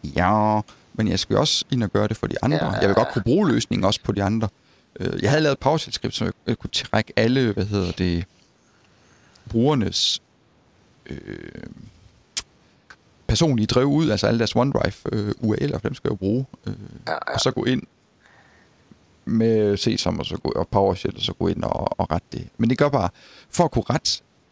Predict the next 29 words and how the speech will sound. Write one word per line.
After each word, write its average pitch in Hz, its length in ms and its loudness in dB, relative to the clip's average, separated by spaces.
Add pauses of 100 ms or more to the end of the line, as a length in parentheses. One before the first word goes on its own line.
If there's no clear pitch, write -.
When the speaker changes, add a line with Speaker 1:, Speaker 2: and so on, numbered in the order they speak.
(120)
Speaker 1:
en 107 120 2
brugers 123 680 0 (340)
OneDrive, - 440 0 (160)
så - 140 0
er - 20 2
du 135 40 2
nødt 131 120 0
til 123 80 0
at - 60 -6
give - 100 -2
dig - 80 0
selv, 131 240 0 (840)
øh, - 220 0
fuld, - 280 0 (360)
øh, 104 240 -4 (560)
eller 104 140 2
give 110 140 2
dig 107 100 2
selv, 131 180 2 (120)
øh, - 120 0
gøre - 140 2
dig 113 60 0
selv 117 240 0
til - 120 0
administra-, 131 340 0 (320)
administrator 117 420 -2
på - 100 -10
deres - 220 -2
OneDrive. 135 380 0